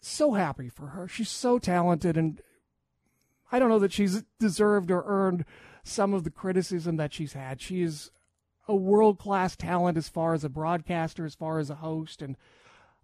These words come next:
I, I'm sure everything with her husband and everything has gotta be difficult at times, but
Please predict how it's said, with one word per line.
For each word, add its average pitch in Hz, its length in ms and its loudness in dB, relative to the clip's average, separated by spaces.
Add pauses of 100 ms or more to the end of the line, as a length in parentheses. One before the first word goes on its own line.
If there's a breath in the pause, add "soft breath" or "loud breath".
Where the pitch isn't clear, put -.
(120)
I, 190 160 0
I'm 185 200 0
sure 220 280 2
everything 202 440 2
with 180 140 0
her 170 80 -4
husband 190 400 -2
and 185 100 0
everything 180 260 -2
has 165 100 -2
gotta 170 220 -4
be 156 140 -6
difficult 165 540 -2
at - 100 -6
times, 151 460 -4
but - 140 -18